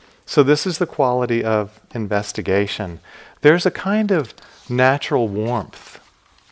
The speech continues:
to that interest and attention, sometimes described, uh,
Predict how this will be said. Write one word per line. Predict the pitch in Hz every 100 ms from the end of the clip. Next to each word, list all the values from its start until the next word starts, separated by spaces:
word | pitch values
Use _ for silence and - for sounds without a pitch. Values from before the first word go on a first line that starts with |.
| _ _ - - -
to | - 113
that | 107 107
interest | 113 104 113 90 -
and | 101 90
attention, | - 104 92 - 82 80 - - - - -
sometimes | - 139 147 139 113
described, | 120 - - 117 113 113 110 107 -
uh, | 107 98 95 92